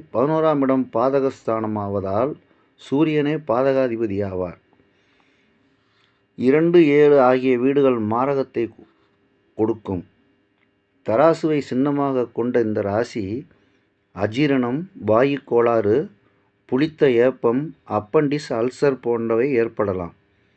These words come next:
இது கடைவீதிகள், வியாபாரம் செய்வோர், நவதானிய உற்பத்தி,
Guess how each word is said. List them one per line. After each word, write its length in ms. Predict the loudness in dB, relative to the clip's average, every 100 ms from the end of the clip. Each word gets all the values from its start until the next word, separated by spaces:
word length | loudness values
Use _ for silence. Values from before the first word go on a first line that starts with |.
| _ _ _ _ _
இது 240 | -2 2 4 4 0 -6 _ _ _ _ _ -4
கடைவீதிகள், 800 | 2 4 2 2 -2 0 0 -2 -6 _ _ _ _ _
வியாபாரம் 580 | -2 2 4 4 4 2
செய்வோர், 540 | -2 -4 -2 0 -2 -4 _ _ _ _
நவதானிய 720 | -8 -2 2 4 4 4 2 2
உற்பத்தி, 640 | 0 -4 -4 -2 -2 -4